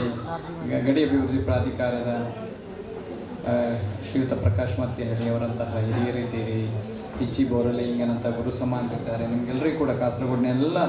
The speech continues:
ಕನ್ನಡ ಬಂಧುಗಳಿಗೂ, ತಿರುವನಂತಪುರದ ಎಲ್ಲ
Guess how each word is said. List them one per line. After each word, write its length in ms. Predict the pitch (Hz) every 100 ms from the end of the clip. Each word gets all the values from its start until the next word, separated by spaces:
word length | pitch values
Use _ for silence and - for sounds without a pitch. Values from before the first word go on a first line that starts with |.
| - - - - -
ಕನ್ನಡ 260 | 143 151 151
ಬಂಧುಗಳಿಗೂ, 580 | 139 135 139 135 135 165
ತಿರುವನಂತಪುರದ 800 | 147 135 135 139 135 - 127 131
ಎಲ್ಲ 640 | 123 131 151 139 123